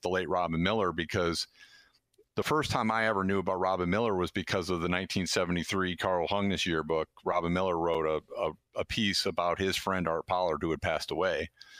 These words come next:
And that was the first time I knew who Robin Miller really was, was because of, you know, as a little kid, I read, read about this, um, you know, this guy, Robin Miller, who had written a piece about,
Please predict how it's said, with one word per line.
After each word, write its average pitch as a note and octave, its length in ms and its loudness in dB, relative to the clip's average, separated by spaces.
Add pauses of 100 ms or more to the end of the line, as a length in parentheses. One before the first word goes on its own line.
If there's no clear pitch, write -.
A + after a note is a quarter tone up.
(180)
And F#2 140 0
that G2 100 0
was E2+ 120 -2
the E2 60 -4
first G2 240 -2
time F#2 160 0
I F2+ 120 0
knew F2+ 200 0
who F2+ 120 0
Robin E2 340 0
Miller E2+ 220 0
really D#2+ 240 0
was, G2+ 480 -2
was D#2 180 -2
because D#2+ 360 -2
of, D2+ 280 -2
you F2+ 100 0
know, D#2+ 80 0
as D#2+ 120 0
a E2 60 0
little E2+ 180 -2
kid, A2 280 0
I D#2+ 100 2
read, D#2+ 240 2 (200)
read F#2 200 0
about E2 320 -2
this, - 420 0
um, D#2+ 300 -2 (580)
you G2+ 80 0
know, E2 60 0
this E2 160 -2
guy, E2+ 160 0
Robin D#2+ 340 0
Miller, E2+ 240 0
who F2 80 0
had D#2 100 -2
written E2 220 0
a D2+ 60 -2
piece E2+ 340 -2
about, D2+ 340 -2